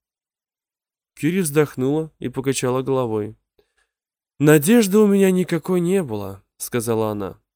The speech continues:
"Фарадей со своей стороны вёл себя как джентльмен. Сказал, что ему очень льстит моё отношение.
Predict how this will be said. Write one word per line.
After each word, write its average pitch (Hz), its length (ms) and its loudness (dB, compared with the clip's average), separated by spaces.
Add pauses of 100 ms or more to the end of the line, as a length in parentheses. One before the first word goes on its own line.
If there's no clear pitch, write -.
(200)
"Фарадей 160 480 2
со 147 160 -2
своей 135 300 2
стороны 139 420 2
вёл 139 260 2
себя 143 360 0
как - 300 -6
джентльмен. 127 840 -4 (360)
Сказал, 135 500 2
что - 260 -2
ему 131 280 2
очень 175 520 -2
льстит - 600 -4
моё 117 320 0
отношение. 117 720 -6